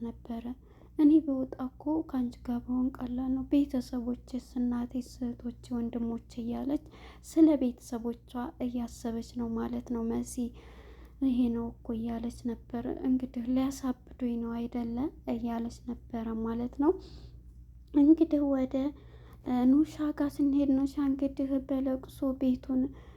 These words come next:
ዝም ብላ እያለቀሰ አባቷን እያየችው ነው በሀሳብ። "ልጄ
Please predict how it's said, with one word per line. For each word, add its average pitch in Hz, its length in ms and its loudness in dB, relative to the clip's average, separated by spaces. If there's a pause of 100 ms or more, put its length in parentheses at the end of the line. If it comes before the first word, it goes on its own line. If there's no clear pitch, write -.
(480)
ዝም 269 240 4 (100)
ብላ 285 280 -2
እያለቀሰ 262 640 0 (240)
አባቷን 262 760 -2
እያየችው 254 640 -2
ነው 240 140 0
በሀሳብ። 254 600 -6 (400)
"ልጄ 254 220 -2